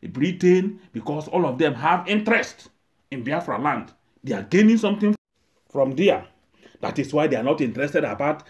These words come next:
the bandits, what is happening in the north. It, it, it's not their interest. So, to those of you who are thinking that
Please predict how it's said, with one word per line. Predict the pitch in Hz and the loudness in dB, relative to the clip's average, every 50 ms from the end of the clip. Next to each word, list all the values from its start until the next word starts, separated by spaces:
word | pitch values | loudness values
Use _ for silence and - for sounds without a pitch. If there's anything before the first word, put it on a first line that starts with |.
| - _ - | -20 _ -8
the | 107 101 | -8 -6
bandits, | 98 - 147 156 147 123 113 104 - - _ _ _ _ - | -4 -2 -2 -2 -2 -2 -4 -4 -6 -12 _ _ _ _ -4
what | 110 - - | -4 -2 -2
is | 135 113 120 | -2 -6 -4
happening | 131 127 - 151 143 143 135 120 | -6 -6 -4 0 0 0 0 0
in | 113 | 0
the | 110 113 | -2 0
north. | 120 156 160 - - - - _ _ _ _ _ - | 0 0 0 0 -2 -6 -18 _ _ _ _ _ -12
It, | 131 123 | -10 -10
it, | 139 131 147 147 139 - - | -6 -2 2 2 2 2 -2
it's | 147 - | -4 -2
not | 190 202 185 | -2 0 0
their | 160 143 | 2 2
interest. | 170 214 214 190 143 107 - - - - _ _ _ _ _ _ _ _ _ _ _ | 2 2 2 0 -2 -4 -4 -10 -18 -20 _ _ _ _ _ _ _ _ _ _ _
So, | _ - 143 131 131 131 131 - _ _ _ - | _ -2 0 0 0 -2 -4 -10 _ _ _ -10
to | - | -2
those | 123 147 185 160 | 2 2 2 4
of | 143 123 117 - | 2 0 0 0
you | 143 147 165 180 175 - - _ _ _ _ _ _ | -2 0 0 -2 -4 -8 -16 _ _ _ _ _ _
who | - 165 175 | -8 -6 -6
are | - 127 120 | -6 -6 -6
thinking | 117 - 160 160 156 156 165 165 147 | -2 0 0 0 0 0 -2 -2 -2
that | 117 101 104 | -4 -6 -8